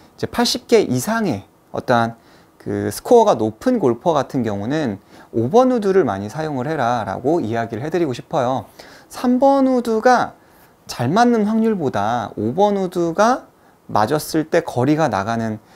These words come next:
이 확률이 훨씬 더 높습니다. 왜? 정타율이 너무 어려워요. 클럽이 길기도 조금 더 길고요.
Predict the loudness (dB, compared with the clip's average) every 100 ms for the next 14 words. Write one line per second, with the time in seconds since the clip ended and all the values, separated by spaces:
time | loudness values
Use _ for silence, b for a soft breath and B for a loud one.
0 | B B -4 -2 0 2 4 2 0 -4
1 | -4 -4 -4 -8 -8 -6 -4 -4 -4 -6
2 | -8 -16 _ _ B -10 -4 -2 0 0
3 | 2 2 2 2 2 0 0 -2 -6 -10
4 | _ _ _ b b b b 0 2 2
5 | 0 0 0 0 0 -2 0 2 2 0
6 | -4 0 -2 -2